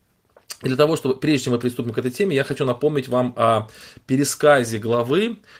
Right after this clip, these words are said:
Помните, в начале наших разборов, когда мы только начали, э, это послание к римлянам, я попытался сделать пересказ всего,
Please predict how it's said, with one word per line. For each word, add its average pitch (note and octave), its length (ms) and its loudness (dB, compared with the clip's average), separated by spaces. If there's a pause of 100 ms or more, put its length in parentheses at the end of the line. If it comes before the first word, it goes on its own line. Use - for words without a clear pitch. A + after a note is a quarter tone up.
(140)
Помните, F#3+ 300 0
в A#2+ 60 -4
начале C3 460 2
наших A#2+ 320 -2
разборов, B2+ 560 -2
когда G#2+ 180 -4
мы G#2 80 -8
только A2 200 -6
начали, G2+ 500 -4
э, - 460 -14
это G2 160 -6
послание A2 340 -6
к - 60 -10
римлянам, G3+ 320 -2
я C3 200 2
попытался C#3+ 560 -2
сделать C3 320 0
пересказ C3+ 680 -2
всего, B2+ 460 -2